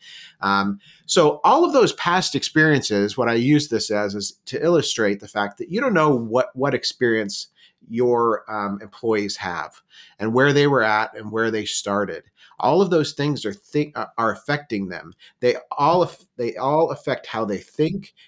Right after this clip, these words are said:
They affect how they act, um, because those, um, how they think affects how they act, and then the actions affect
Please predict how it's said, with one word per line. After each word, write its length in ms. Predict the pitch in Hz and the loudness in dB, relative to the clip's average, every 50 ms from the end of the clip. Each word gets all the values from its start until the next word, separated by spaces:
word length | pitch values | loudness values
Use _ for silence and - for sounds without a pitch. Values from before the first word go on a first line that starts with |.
| _ _ _ | _ _ _
They 220 | 123 113 110 110 117 - | -4 -4 -2 -2 -4 -8
affect 400 | 107 104 - - 120 104 - - | -12 -14 -6 -6 -6 -6 -6 -8
how 240 | - 113 107 107 107 | -8 -6 -4 -4 -2
they 300 | 101 104 101 95 - - _ _ _ _ _ | -2 -4 -4 -6 -6 -10 _ _ _ _ _
act, 560 | - 131 135 127 110 135 - - - - - - _ _ _ - _ _ _ 101 | -4 -2 0 0 0 -2 -4 -6 -12 -14 -14 -16 _ _ _ -20 _ _ _ -4
um, 240 | 101 98 98 101 | -2 -2 -2 -2
because 300 | 101 101 - 120 107 98 | -6 -6 -6 -8 -8 -4
those, 420 | - 120 117 113 110 104 - - - _ _ _ _ - | -2 0 0 0 0 -2 -4 -8 -14 _ _ _ _ -10
um, 300 | 101 92 90 87 90 82 | -8 -8 -8 -8 -10 -12
how 220 | - - 120 113 113 | -10 -6 -6 -4 -2
they 140 | 110 101 98 | -2 -4 -4
think 440 | - - - 160 147 139 139 - | -6 -2 0 0 0 0 -4 -8
affects 400 | - - - - 131 117 - - | -14 -16 -6 -4 -4 -4 -4 -4
how 160 | - 110 107 104 | -6 -4 -2 -2
they 140 | 101 95 | -2 -4
act, 420 | - 120 131 135 139 131 120 - - | -4 -6 -6 -6 -6 -6 -8 -8 -6
and 160 | 120 123 131 | -6 -4 -2
then 320 | 131 131 127 127 123 127 - | -2 -2 -2 -4 -6 -6 -4
the 140 | 135 143 151 | -2 0 0
actions 580 | 143 160 151 - - 120 110 113 117 - - - | 0 -2 -2 -4 -6 -6 -6 -6 -8 -10 -14 -18
affect 400 | - - - 143 135 - - - | -14 -8 -8 -8 -8 -8 -14 -20